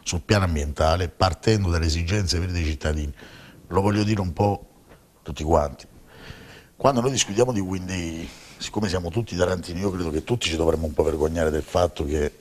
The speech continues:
sono cinque anni che abbiamo, come dire, una situazione di questo tipo e ancora oggi non riusciamo,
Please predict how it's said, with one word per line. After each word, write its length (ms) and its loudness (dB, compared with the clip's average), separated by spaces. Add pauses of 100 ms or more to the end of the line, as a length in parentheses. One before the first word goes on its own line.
(240)
sono 280 -4
cinque 500 2
anni 560 0 (280)
che 100 0
abbiamo, 320 0
come 160 0
dire, 120 -4
una 120 -2
situazione 400 -2
di 60 -2
questo 260 2
tipo 300 -2
e 80 -2
ancora 320 4
oggi 240 -2
non 140 0
riusciamo, 600 0